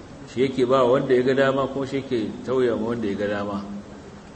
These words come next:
Bayarwar da tauyewar ba ta da alaƙa da ya haihu ko bai haihu ba. Yana iya haihuwa, fi kowa yawan ƴaƴa, kuma Allah ya buɗa masa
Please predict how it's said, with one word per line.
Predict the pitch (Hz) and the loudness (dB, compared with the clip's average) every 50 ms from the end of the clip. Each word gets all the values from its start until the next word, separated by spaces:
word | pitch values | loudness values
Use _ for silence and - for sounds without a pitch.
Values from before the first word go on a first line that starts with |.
| - - 87 | -16 -6 0
Bayarwar | 113 123 131 139 139 143 139 127 127 131 127 123 - - | 2 4 6 6 6 6 6 6 4 4 4 2 0 -4
da | 98 - | -6 -4
tauyewar | - 127 143 143 139 131 123 123 131 127 123 120 | 0 2 2 4 4 4 4 4 4 4 2 2
ba | 135 127 | 0 0
ta | 123 131 120 | 0 0 -2
da | 123 85 95 | -2 -2 -2
alaƙa | 107 120 123 120 120 117 | 0 -2 -2 -2 -2 -4
da | 107 107 | -2 0
ya | 110 120 123 | 0 0 2
haihu | 117 127 120 110 104 - | 2 0 -2 -2 -2 -2
ko | 127 120 | -2 0
bai | 117 107 98 | 0 0 -2
haihu | 107 104 98 95 - | -2 -4 -4 -4 -6
ba. | - - - - - - - - - - - - - - - - - - - - - - - | -6 -8 -10 -12 -14 -16 -16 -16 -16 -16 -16 -16 -16 -16 -16 -16 -16 -18 -18 -18 -18 -12 -8
Yana | 98 113 117 117 107 | -6 -4 -2 0 0
iya | 113 113 110 104 | 0 0 0 0
haihuwa, | 104 117 120 113 110 110 117 117 113 110 110 113 - 113 - - - - - - - - - - - - - - - | 0 0 0 0 0 0 0 0 0 -2 -4 -6 -8 -10 -12 -12 -12 -14 -16 -16 -18 -18 -18 -20 -20 -20 -18 -14 -12
fi | 110 113 107 | -10 -6 -2
kowa | 135 135 131 131 131 131 127 | 2 4 4 4 6 6 6
yawan | 131 131 127 110 - - | 6 6 6 4 2 -2
ƴaƴa, | 95 104 101 - 104 101 101 101 104 - - - | -2 -2 -2 -2 -2 -2 -4 -6 -8 -10 -10 -8
kuma | 107 113 113 110 | -6 -4 -2 -2
Allah | 117 117 110 | 0 0 0
ya | 101 | -2
buɗa | 98 104 110 101 104 107 101 | -2 -2 -4 -4 -2 -4 -2
masa | 107 107 101 101 | -4 -4 -6 -6